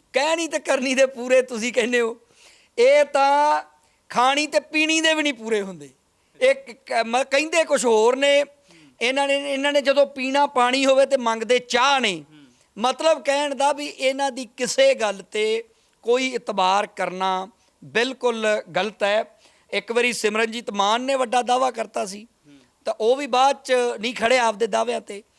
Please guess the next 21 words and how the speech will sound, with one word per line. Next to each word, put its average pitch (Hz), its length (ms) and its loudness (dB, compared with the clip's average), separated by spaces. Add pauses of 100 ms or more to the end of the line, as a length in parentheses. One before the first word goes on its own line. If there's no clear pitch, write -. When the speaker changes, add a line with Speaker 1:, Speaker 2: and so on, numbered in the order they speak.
(500)
Speaker 1:
ਜੇ 254 320 4
ਜਿਹੋ 233 500 2
ਜਿਹੇ 302 200 4
ਵਾਅਦੇ 254 400 2
ਇਹ 254 260 2
ਲੋਕਾਂ 220 480 0
ਦੇ 226 140 2
ਨਾਲ 220 200 -4
ਵੋਟਾਂ 156 560 -4
'ਚ 269 80 -10
ਕਰਦੇ 185 440 -6
ਨੇ, 147 180 -14 (580)
ਉਹੋ 262 440 6
ਜਿਹੀ 294 180 0
ਇਹਨਾਂ 240 400 -2
ਦੀਆਂ 214 180 -6
ਸ਼ਰਤਾਂ 196 500 -4
ਤੇ 208 100 -10
ਦਾਅਵੇ 180 300 -6
ਹੁੰਦੇ 131 280 -18
ਨੇ। - 100 -20